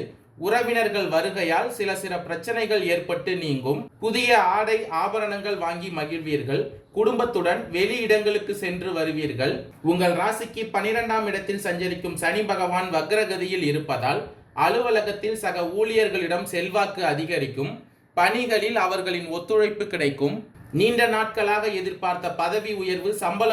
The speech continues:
உயர்வு போன்ற சலுகைகள் கிடைக்கும். மேலதிகாரிகளின் அன்பும் ஆதரவும் உங்களை உற்சாகப்படுத்தும். அக்டோபர் மாதம் பதினான்காம் தேதி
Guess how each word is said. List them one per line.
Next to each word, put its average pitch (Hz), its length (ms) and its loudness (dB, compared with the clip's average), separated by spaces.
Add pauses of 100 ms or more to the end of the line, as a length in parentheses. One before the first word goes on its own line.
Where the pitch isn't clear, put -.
(120)
உயர்வு 190 280 -2 (100)
போன்ற 170 380 -2
சலுகைகள் 190 580 0
கிடைக்கும். 143 400 -2 (460)
மேலதிகாரிகளின் 202 1000 2
அன்பும் 190 340 -6 (120)
ஆதரவும் 180 500 -4
உங்களை 156 240 -4 (140)
உற்சாகப்படுத்தும். 147 840 -2 (1040)
அக்டோபர் 233 540 2
மாதம் 202 360 0
பதினான்காம் 214 720 0
தேதி 175 460 -6